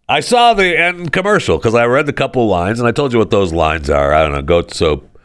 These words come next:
is wonderful," and "Send it to your Valentines," and "Wash yourself with goat soap." I mean, something like that. I don't remember what the line was.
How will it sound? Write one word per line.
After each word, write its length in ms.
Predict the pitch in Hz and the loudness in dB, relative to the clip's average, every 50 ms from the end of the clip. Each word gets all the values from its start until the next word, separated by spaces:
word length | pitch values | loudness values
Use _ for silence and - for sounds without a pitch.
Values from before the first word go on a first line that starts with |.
| _ _ _ _ _ - | _ _ _ _ _ -8
is 120 | 85 73 | -4 -2
wonderful," 680 | 78 76 73 73 69 69 - - 76 73 71 69 69 69 | 0 0 0 0 -2 -2 -2 0 0 2 2 2 2 0
and 200 | 67 64 64 65 | -2 -4 -8 -6
"Send 240 | - - 92 85 80 | -2 -2 -2 0 -2
it 100 | 78 71 | -4 -4
to 80 | - | -2
your 140 | 76 71 71 | -2 -2 0
Valentines," 920 | 65 69 71 73 71 71 71 67 76 71 65 65 65 65 65 65 64 62 64 | 0 0 0 0 -2 -2 -2 -2 -2 0 -2 -2 -4 -4 -4 -6 -8 -8 -8
and 200 | 64 60 57 - _ _ _ _ _ _ _ _ _ _ _ _ _ _ _ _ _ _ _ _ _ _ _ _ _ _ _ - | -10 -10 -10 -14 _ _ _ _ _ _ _ _ _ _ _ _ _ _ _ _ _ _ _ _ _ _ _ _ _ _ _ 0
"Wash 380 | 87 104 113 113 - - - | 2 2 2 2 0 -2 -2
yourself 460 | 98 92 - - 107 95 90 82 - | -2 -2 -2 0 0 0 0 0 0
with 200 | - 85 82 78 | 0 -2 -2 0
goat 280 | - 90 80 76 73 - | 0 0 0 0 0 -2
soap." 340 | - - 69 65 62 - - | -2 -2 -2 -2 -2 0 0
I 100 | 101 113 | 2 2
mean, 140 | 139 147 131 | 2 0 0
something 340 | - - 170 147 123 120 101 | 0 0 0 0 0 0 0
like 200 | 87 80 73 - | 0 -2 -2 -2
that. 180 | 82 78 76 | -2 0 2
I 80 | 87 98 | 4 4
don't 140 | 120 113 101 | 2 2 0
remember 260 | 92 90 82 71 76 | -2 -2 -4 -4 -4
what 160 | 73 73 71 | -4 -2 -2
the 80 | - 76 | -4 -6
line 280 | 67 - 50 50 50 | -6 -8 -10 -14 -18
was. 180 | - - - - | -20 -20 -20 -20